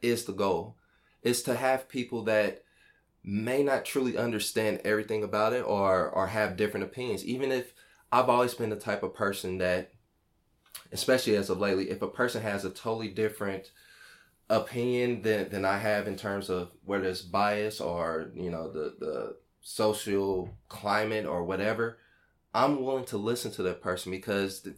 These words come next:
they may have a, a point of view that I don't necessarily see. And, but the, I think that's the,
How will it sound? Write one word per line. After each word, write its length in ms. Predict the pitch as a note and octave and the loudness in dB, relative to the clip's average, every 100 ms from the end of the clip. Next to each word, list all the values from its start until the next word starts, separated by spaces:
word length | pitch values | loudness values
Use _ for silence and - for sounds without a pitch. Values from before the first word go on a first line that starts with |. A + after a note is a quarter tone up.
| - | 0
they 140 | C#3 | 2
may 180 | F3+ F3 | 4 2
have 260 | D#3+ C#3 | 2 2
a, 460 | B2+ D#2+ D2+ - - - | 2 0 0 -4 -6 -8
a 20 | |
point 340 | - D3 C3 | -2 0 2
of 120 | A2 G#2 | 0 -2
view 180 | B2 A2 | -4 0
that 220 | G2+ - | 0 2
I 120 | G#2 | 2
don't 200 | G#2+ G#2 | 2 0
necessarily 500 | F#2+ G2 - - - | -2 -6 -8 -8 -8
see. 440 | - - D#3+ - - _ _ - - _ _ _ | -8 -6 -4 -6 -10 _ _ -20 -20 _ _ _
And, 560 | A2+ A2 G#2 G2+ F#2 - - | 0 2 2 0 -4 -8 2
but 260 | D3 B2+ | 2 4
the, 340 | B2+ G#2+ F#2 - | 2 0 0 -6
I 100 | - | -10
think 220 | A2 C#3+ | -4 -2
that's 240 | A2+ G#2+ - | 0 0 0
the, 400 | G2+ F#2+ E2+ | 0 2 0